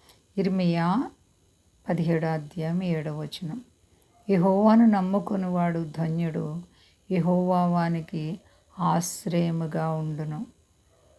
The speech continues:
దేవునికి స్తోత్రం, హల్లెలూయా. ఎంత గొప్ప దేవుడో చూడండి.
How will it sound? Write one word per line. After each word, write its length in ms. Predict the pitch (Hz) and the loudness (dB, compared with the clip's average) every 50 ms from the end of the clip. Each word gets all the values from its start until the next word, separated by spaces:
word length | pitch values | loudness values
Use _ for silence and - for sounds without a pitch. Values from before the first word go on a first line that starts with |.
| _ _ _ _ _ - | _ _ _ _ _ -4
దేవునికి 420 | 202 185 180 180 180 175 175 - 170 | -2 0 0 0 0 -2 -2 -4 -6
స్తోత్రం, 580 | - - - 185 175 170 175 175 185 170 170 | -8 -6 -4 -4 -4 -4 -4 -4 -4 -4 -4
హల్లెలూయా. 800 | - - - 180 170 160 170 170 165 165 165 170 165 160 165 - - _ _ _ _ _ _ _ _ _ - | -4 -4 -4 -4 -2 -2 -2 -2 -2 -2 -4 -4 -4 -4 -6 -8 -12 _ _ _ _ _ _ _ _ _ -6
ఎంత 220 | 190 185 175 185 | -6 -4 -2 -2
గొప్ప 360 | 185 170 185 170 175 - - 180 | -2 -2 -2 -4 -4 -6 -6 -4
దేవుడో 340 | 170 175 170 165 160 170 | -2 -2 -2 -2 -2 -4
చూడండి. 600 | 165 - - - 170 160 160 160 160 151 196 233 | -6 -6 -6 -6 -4 -4 -4 -6 -6 -8 -10 -12